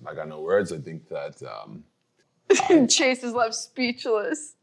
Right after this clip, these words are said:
Speaker 1: I don't, I got nothing.
Speaker 2: Have you ever mixed a few <laughs> stories?
Speaker 1: Nope. I,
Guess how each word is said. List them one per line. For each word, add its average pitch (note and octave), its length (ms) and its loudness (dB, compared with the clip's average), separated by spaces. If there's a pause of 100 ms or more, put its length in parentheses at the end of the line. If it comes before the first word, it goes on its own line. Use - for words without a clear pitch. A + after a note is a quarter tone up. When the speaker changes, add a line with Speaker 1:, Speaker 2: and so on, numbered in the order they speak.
(200)
Speaker 1:
I F#2+ 240 4
don't, F2 180 2
I F#2 160 2
got F2+ 160 -2
nothing. F2+ 400 -10
Speaker 2:
Have A3 180 0
you A#3+ 100 0
ever B3+ 160 0
mixed B3+ 300 -2
a C4 60 -4
few D4 180 6
<laughs> - 120 4
stories? - 1120 0 (100)
Speaker 1:
Nope. F#2+ 360 2
I, E2+ 180 4